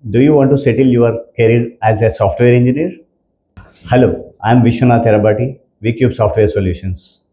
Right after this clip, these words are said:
When you are learning Java full stack, make sure that the following sub skills are mandatory and these are the industry expectations.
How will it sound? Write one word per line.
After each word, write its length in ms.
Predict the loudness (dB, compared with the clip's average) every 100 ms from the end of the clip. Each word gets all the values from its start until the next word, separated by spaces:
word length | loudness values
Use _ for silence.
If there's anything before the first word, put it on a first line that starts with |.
| _ _ 0 2
When 160 | 4
you 140 | 4 4
are 80 |
learning 480 | 2 0 0 0 0
Java 360 | 2 2 2 0
full 140 | -6
stack, 280 | -8 -10 -10 -14 _ _
make 200 | -2 -2
sure 200 | 0 0
that 360 | 2 0 -2 -14 _ -8
the 80 | -4
following 400 | 0 2 2 2
sub 240 | 0 -2
skills 460 | -2 -4 -4 -12 _ _ _ _ -2
are 180 | 0 2
mandatory 640 | 2 2 2 -2 -8 -12 _ -6
and 260 | -2 -2
these 220 | 0 0 2
are 100 | 2
the 320 | 2 0 -2
industry 420 | 0 0 0 0 0
expectations. 920 | 0 -4 -2 -6 -6 -12 -14 -20